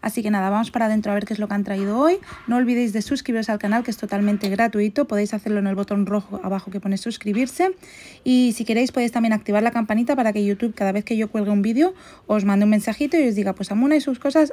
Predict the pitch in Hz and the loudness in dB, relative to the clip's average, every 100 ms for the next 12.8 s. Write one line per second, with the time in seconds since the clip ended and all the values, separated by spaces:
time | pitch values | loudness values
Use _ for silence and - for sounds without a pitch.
0 | - 240 262 262 269 240 233 208 196 180 | 0 -2 0 0 4 4 4 2 2 -2
1 | 175 190 196 233 214 190 190 190 - - | -2 -2 2 2 2 0 -2 -6 -10 -16
2 | - 208 247 240 233 208 240 285 240 214 | -6 -2 0 0 0 0 2 4 4 6
3 | 220 247 262 208 220 214 185 190 202 202 | 4 2 2 2 4 2 0 -6 -8 -10
4 | - - - 233 233 247 254 240 233 220 | -16 -20 -4 2 4 4 6 6 6 4
5 | 214 285 277 294 240 220 233 214 233 269 | 2 0 4 4 2 -2 -2 2 4 4
6 | 269 220 214 214 - 202 202 196 254 262 | 2 -4 -6 -8 -6 -2 -2 2 4 4
7 | 262 269 - - - - - 220 214 208 | 4 2 0 -12 -20 -8 -2 2 2 2
8 | 208 196 190 208 214 214 226 208 190 185 | 2 0 -2 -2 -2 0 0 0 0 0
9 | 208 208 208 208 214 - 214 226 220 208 | 0 2 2 0 -2 -2 -2 0 0 0
10 | 202 190 269 196 - 208 214 220 202 202 | 0 -2 -6 -6 -2 -2 0 -2 -2 -4
11 | 190 202 202 196 196 196 196 180 240 302 | -4 -6 -8 -8 -4 -2 -2 -2 0 2
12 | 269 196 220 196 190 180 - | 0 -2 -2 -2 -4 -6 -8